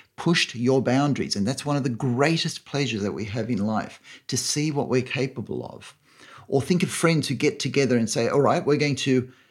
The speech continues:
walk the mountains in the Andes." Now, that takes months of working on your fitness,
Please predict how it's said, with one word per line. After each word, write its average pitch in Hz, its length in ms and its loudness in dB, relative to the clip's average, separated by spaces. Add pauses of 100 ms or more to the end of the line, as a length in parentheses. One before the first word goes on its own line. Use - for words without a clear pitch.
(460)
walk 151 320 2
the 143 80 2
mountains 139 480 2
in 110 80 4
the 110 200 -2
Andes." - 680 0 (420)
Now, 123 200 4
that 143 200 0
takes 123 380 -2
months 135 340 2
of 135 220 -6 (180)
working 117 280 2
on 95 80 0
your 87 120 -2
fitness, 180 560 0